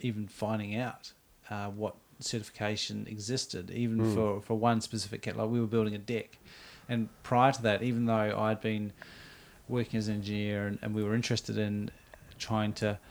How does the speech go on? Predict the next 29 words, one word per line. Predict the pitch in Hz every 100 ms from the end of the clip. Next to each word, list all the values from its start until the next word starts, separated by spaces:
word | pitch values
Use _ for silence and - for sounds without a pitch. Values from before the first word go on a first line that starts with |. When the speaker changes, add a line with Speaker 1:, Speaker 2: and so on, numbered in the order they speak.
| - - - 123
Speaker 1:
live | 113 113 107
in | 104
a, | 98 -
in | 113
a | 107
more | 104 107 107 104
resource-friendly | 110 110 107 - 110 104 104 -
manner, | 110 120 120 107 113 147 - - - - - -
I | 120
wasn't | 120 123 117
really | 120 117 120 123 123 117 113
aware | 107 113 110 110
of | 107 101 - -
the | 113
Forest | - 101 104 -
Stewardship | - 113 - - -
Council, | - 107 - - 104 101 101 - - -
or, | 110 104 - - - _ _ _ _ _ -
or | 139 117
I, | 110 107 123 123
I |
thought | - 131 120
it | 113
was | 113
something | - 113 113
that | 104
operated | 104 104 113 107 104 104 101 - - - - - 143
just | 117 113 -
in | - 113 110 104 101 101